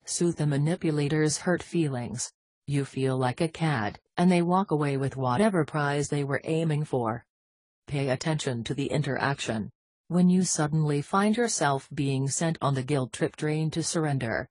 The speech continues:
pull the brakes. Don't let some lying and underhanded manipulator fight by using you against you.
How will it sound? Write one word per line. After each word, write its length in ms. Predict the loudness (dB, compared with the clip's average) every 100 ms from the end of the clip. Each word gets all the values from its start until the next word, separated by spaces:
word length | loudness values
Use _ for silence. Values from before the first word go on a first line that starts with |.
| _ _
pull 300 | 0 2 4
the 100 | 2
brakes. 580 | 0 -2 -4 -8 -8 -8 _ _ _ 0
Don't 280 | 2 2
let 200 | 2 0
some 280 | 0 0 0
lying 340 | 2 0 0 -2
and 140 | -2
underhanded 640 | 0 2 2 2 2 2 2
manipulator 760 | 2 2 0 0 0 0 0
fight 320 | 0 0 0 0
by 160 | 0
using 540 | 0 0 0 2 0 2
you 180 | 2
against 440 | 0 0 -2 -2 -4
you. 260 | -4 -4